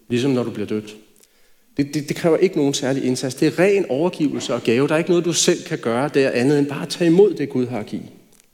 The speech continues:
Men at være en kristen, at leve som en kristen, eller som Jesus, han bruger det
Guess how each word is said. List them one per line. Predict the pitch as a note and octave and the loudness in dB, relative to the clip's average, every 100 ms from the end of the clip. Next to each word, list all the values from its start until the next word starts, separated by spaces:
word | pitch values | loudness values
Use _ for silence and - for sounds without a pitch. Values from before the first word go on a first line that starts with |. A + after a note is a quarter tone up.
| _ _ _ _ _ _ _ _ _ _ _ _ | _ _ _ _ _ _ _ _ _ _ _ _
Men | C3+ D3 | 6 6
at | D#3 A#2+ C3+ | 6 2 4
være | D3 F#3 A3 - E3 | 6 6 4 2 0
en | C#3 | 0
kristen, | A#2+ F#2+ - - - - _ _ B2+ | -2 -4 -6 -10 -20 -20 _ _ -4
at | C3+ | 2
leve | D3 G3 A3+ | 4 4 2
som | - C#3+ | -2 -4
en | |
kristen, | - G#2+ - | -2 -2 0
eller | C3 B2+ | 2 2
som | D3 C3+ | 2 4
Jesus, | E3 E3+ D#3+ | 4 0 -4
han | D3 C#3+ C#3 - | -2 -4 -6 -6
bruger | C3+ C#3+ | 2 2
det | D3+ C#3 | 2 -2